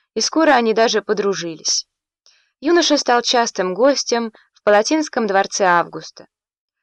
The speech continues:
Каллисто пришёл как раз к ужину, но, несмотря на это, хозяйка дома приказала кубикуларию не сразу звать её супруга в триклиний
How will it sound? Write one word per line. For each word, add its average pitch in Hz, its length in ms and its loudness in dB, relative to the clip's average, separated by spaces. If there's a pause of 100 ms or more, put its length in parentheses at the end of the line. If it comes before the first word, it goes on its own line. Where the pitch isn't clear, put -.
(280)
Каллисто 320 420 2
пришёл 247 360 2
как 208 200 -2
раз 196 220 2
к - 100 -12
ужину, 247 480 -2 (380)
но, 339 100 2
несмотря 240 520 2
на 185 160 2
это, 254 360 -2 (420)
хозяйка 294 460 2
дома 254 300 2
приказала 226 600 0
кубикуларию 220 880 0 (380)
не 294 80 0
сразу 233 400 2
звать 180 360 0
её 170 120 -2
супруга 185 440 -6
в 185 80 -18
триклиний 185 600 -6